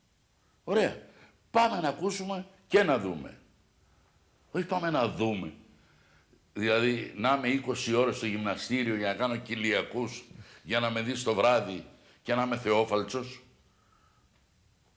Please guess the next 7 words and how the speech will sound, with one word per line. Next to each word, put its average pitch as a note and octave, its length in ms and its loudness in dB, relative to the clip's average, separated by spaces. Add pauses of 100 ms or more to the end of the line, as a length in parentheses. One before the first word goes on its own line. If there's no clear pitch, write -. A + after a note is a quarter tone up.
(400)
Και D3 140 4
λες, F3+ 240 2
«Τι C4 200 -2
ωραία A#3 360 6
που E3+ 160 -4
ήταν E3 280 0
χτες. D#3+ 560 0